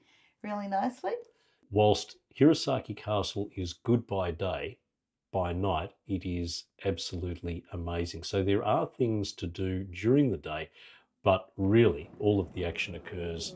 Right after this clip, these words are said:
Speaker 2: after dark.
Speaker 1: The main focus of the Hirosaki Castle Festival is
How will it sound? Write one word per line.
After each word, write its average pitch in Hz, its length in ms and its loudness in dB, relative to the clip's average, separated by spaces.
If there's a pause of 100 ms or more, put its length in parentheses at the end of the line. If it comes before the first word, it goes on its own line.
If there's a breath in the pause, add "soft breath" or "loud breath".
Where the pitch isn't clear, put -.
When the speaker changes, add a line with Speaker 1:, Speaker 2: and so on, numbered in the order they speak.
(340)
Speaker 2:
after 85 320 -8
dark. - 280 -8 (640 loud breath)
Speaker 1:
The 214 80 -6
main 254 340 4
focus 190 520 0
of 180 140 -4
the 175 80 -6
Hirosaki 170 640 -6
Castle 151 540 -8
Festival 151 580 -10 (460 soft breath)
is 175 340 0